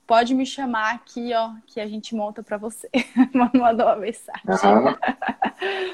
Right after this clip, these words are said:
Speaker 1: É, então, a gente consegue, é, esse é, esse é o risco, né? De fazer escolhas erradas de
Speaker 2: Aham.
Speaker 1: investimentos pra pessoa. Esse é o maior risco na nossa cabeça, assim.
Speaker 2: Certo.
Speaker 1: Tem muita gente que acaba associando a volatilidade.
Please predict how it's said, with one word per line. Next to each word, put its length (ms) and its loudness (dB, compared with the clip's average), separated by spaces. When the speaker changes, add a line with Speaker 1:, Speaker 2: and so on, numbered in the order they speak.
Speaker 1:
É, 960 0
então, 480 4
a 80 6
gente 520 0
consegue, 1160 -2
é, 240 -2
esse 200 0
é, 120 0
esse 180 2
é 60 0
o 40 0
risco, 480 -6
né? 200 0
De 80 -20
fazer 200 -6
escolhas 400 0
erradas 600 -4
de 80 -6
Speaker 2:
Aham. 120 -2
Speaker 1:
investimentos 460 4
pra 160 -4
pessoa. 420 -6
Esse 200 -2
é 40 -8
o 20 -14
maior 160 -6
risco 220 -12
na 100 -12
nossa 220 -16
cabeça, 440 -14
assim. 180 -20
Speaker 2:
Certo. 360 6
Speaker 1:
Tem 80 4
muita 200 -2
gente 240 -2
que 60 0
acaba 460 0
associando 920 -4
a 100 -2
volatilidade. 920 -4